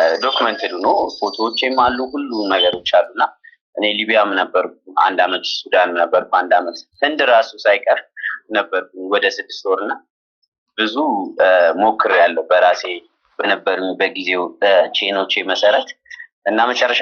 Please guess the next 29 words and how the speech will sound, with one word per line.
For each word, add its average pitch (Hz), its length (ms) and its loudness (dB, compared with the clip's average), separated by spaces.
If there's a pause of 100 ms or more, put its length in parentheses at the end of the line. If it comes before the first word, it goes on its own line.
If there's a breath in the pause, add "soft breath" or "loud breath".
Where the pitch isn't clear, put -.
ላይ 120 160 -2
ግን 127 180 -4
ወደ 110 280 0
ካምፓላ 92 420 2 (220)
ነው 92 160 -4
የመጣሁት። 90 440 0 (160)
እዚህ 147 260 -6
አንድ 117 180 2
አራት 117 260 4
አመት 113 260 2
ቆይቻለሁ። - 540 -2 (720)
በአራት 113 340 4
አመት 110 260 2
ቆይታ 107 340 0
ውስጥ፣ - 280 -4
እ፣ 92 140 6
እንግዲህ፣ 92 320 -2 (280)
እ፣ - 100 4 (560)
ብዙ 107 240 -2
ታሪክ 95 320 2
አለው። 87 260 0
እሱ - 200 -8
ረጅም 92 360 0
ስለሆነ 90 380 0 (180)
ምናልባት 90 480 0
በሌላ 85 360 0
ፕሮግራም 85 440 0 (520 loud breath)
ብያዝ 90 380 2
ይሻላል። - 460 0